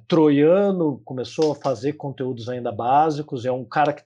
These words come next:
faz só projeto pra empresas gigantescas, né? Se o meu, se os meus clientes são grandes, os da Troiano são gigantescos, né? A gente vê muito pouca comunicação adequada no meio digital de Interbrand, Future Brand, Top Brands, outras empresas que estão aí,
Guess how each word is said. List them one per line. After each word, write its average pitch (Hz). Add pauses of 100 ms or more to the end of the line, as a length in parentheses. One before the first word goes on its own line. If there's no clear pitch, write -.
faz 170
só 226
projeto 156
pra 139
empresas 127
gigantescas, 160
né? 131 (340)
Se -
o 151
meu, 143
se -
os 135
meus 175
clientes 160
são 135
grandes, 127
os 117
da 127
Troiano 123
são 113
gigantescos, 147 (360)
né? 127
A 123
gente 147
vê 151
muito 202
pouca 202
comunicação 143 (340)
adequada 131
no 127
meio 127
digital 120
de 120
Interbrand, 135
Future 104
Brand, 139
Top 127
Brands, 123
outras 170
empresas 151
que -
estão 208
aí, 139